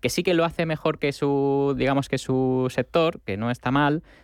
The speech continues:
eh, lo hace mejor que, por ejemplo, la referencia que yo uso, ¿no? El S P quinientos o, o, bueno, que incluso el, el ibex, por supuesto, pero... Eh, lamentablemente, pues está ahí en una zona lateral que yo creo como mucho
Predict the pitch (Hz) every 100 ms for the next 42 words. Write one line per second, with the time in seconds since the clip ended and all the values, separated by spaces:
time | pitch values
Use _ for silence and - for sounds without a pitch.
0 | _ - 110 107 107 107 113 110 107 117
1 | 117 117 117 110 110 113 110 107 110 -
2 | 107 120 - 113 110 110 107 104 104 117
3 | - 104 127 110 113 107 107 131 135 147
4 | 165 - - _ - 92 95 90 95 117
5 | 117 95 92 95 95 98 92 - 95 113
6 | 139 135 117 117 147 - 175 - - _
7 | - 196 208 - _ - 147 143 143 139
8 | 143 143 143 139 139 131 131 139 151 156
9 | 156 156 156 117 113 - 139 139 135 139
10 | 120 120 127 135 135 131 131 127 127 127
11 | 127 127 123 127 127 143 147 143 135 107
12 | 117 123 120 120 113 131 - 101